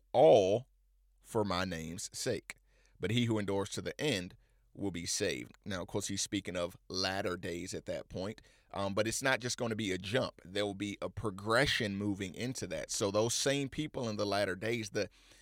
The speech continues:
it's the same individuals, okay, that we face before those times. So, again, those who are in Christ will be treated a different way. So,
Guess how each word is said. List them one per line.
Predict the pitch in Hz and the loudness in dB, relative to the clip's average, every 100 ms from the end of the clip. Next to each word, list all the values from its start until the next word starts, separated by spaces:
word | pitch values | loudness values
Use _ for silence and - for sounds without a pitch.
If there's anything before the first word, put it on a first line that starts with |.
| _ | _
it's | - - | -2 -2
the | - 113 | -2 0
same | - 147 147 | 4 4 2
individuals, | 120 110 101 107 82 65 - 76 | 0 2 4 2 0 -10 -10 -10
okay, | 82 92 90 - - 95 | -4 -2 -2 -4 -16 0
that | 110 92 | 2 2
we | 110 | -2
face | - - 117 - | -2 0 0 -2
before | 95 104 - 123 120 104 | -2 -4 -2 0 2 2
those | 90 85 104 | 2 0 -2
times. | - 92 65 67 - - - - | -2 -2 -4 -8 -10 -14 -20 -4
So, | - 123 98 98 95 _ | 4 6 6 4 0 _
again, | 101 98 143 90 90 - _ _ - | -4 0 2 0 -4 -14 _ _ -20
those | 95 107 113 120 - | -2 2 4 4 2
who | 117 107 | 0 2
are | 95 98 98 92 - _ | 4 4 4 0 -4 _
in | 117 143 143 139 135 | -2 2 2 0 -6
Christ | - 165 117 113 - | 0 4 4 2 0
will | 107 | -2
be | 107 107 | -2 -4
treated | - 151 113 98 - - - | -2 0 2 0 -4 -20 -4
a | - | -2
different | 90 90 85 - | -2 -4 -6 0
way. | 139 - - _ _ _ _ _ _ _ _ _ - | 2 0 -6 _ _ _ _ _ _ _ _ _ -12
So, | - 143 113 | 0 4 4